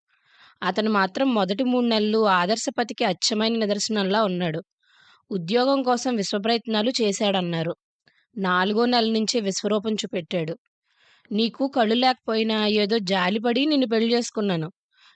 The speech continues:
నేను చేసుకోపోయి ఉంటే అసలు నీకు ఈ జన్మకు పెళ్ళయ్యేదా?"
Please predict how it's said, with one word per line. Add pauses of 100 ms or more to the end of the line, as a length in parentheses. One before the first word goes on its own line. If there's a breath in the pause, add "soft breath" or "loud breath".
నేను
చేసుకోపోయి
ఉంటే (200)
అసలు
నీకు
ఈ
జన్మకు
పెళ్ళయ్యేదా?"